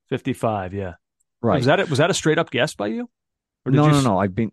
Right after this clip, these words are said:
Speaker 2: I've been, uh, so I, I was listening to Second Captains today, who, who, who admittedly did, f-, they said themselves, "We probably done far too much time on this." This is quite niche, but if, you know, if you're just a general,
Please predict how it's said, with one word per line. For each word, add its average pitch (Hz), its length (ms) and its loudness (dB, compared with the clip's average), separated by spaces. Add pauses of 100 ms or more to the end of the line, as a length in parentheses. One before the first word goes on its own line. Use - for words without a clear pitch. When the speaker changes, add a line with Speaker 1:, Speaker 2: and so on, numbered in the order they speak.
Speaker 2:
I've 113 120 -4
been, 117 220 0
uh, 107 220 0
so 113 200 -2
I, 107 160 -2
I 110 80 -6
was 110 140 -6
listening 131 240 -6
to 98 80 -14
Second 117 340 -6
Captains 95 440 -6
today, 82 300 -4
who, 113 140 0 (280)
who, 107 140 -4 (520)
who 117 400 0
admittedly 107 540 -2
did, 98 200 -4
f-, - 220 -20 (580)
they 107 140 -4
said 110 180 -4
themselves, 98 300 -6
"We 101 80 -8
probably 104 240 -2
done 95 220 -4
far 95 320 -4
too 104 100 -10
much 95 220 -8
time 90 260 -4
on 85 100 -6
this." 85 140 -6
This - 180 -12
is 107 60 -14
quite 87 260 -4
niche, 92 400 -6
but 95 240 -6
if, - 220 -10
you 117 80 -4
know, 95 140 -2
if 95 120 -6
you're 95 240 -2
just 104 220 -6
a 101 40 -6
general, 92 500 -4